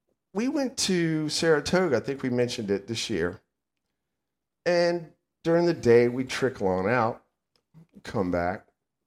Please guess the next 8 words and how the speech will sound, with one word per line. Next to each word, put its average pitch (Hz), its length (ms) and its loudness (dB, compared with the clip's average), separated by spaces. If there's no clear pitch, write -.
think 113 180 -6
the 151 80 0
room's 277 360 2
gonna 117 160 -2
be 95 140 -4
clean, 85 360 -6
right? 107 300 -4
Crickets, - 640 -6